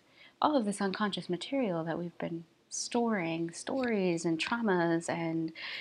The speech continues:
limiting belief systems. It means that we tackle our wounds with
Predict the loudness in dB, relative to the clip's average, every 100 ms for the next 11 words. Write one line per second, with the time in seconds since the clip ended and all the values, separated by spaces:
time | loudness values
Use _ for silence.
0 | -10 -10 -16 _ -20 _ 6 8 8 4
1 | 2 -2 -2 -4 -10 -6 -2 0 -2 -2
2 | -4 -2 -2 0 -2 0 -2 0 0 0
3 | -2 0 -2 -2 -2 -2 0 4 4 4
4 | 0 -2 -8 -14 -20 -20 -20 -20 _ _
5 | -8 -8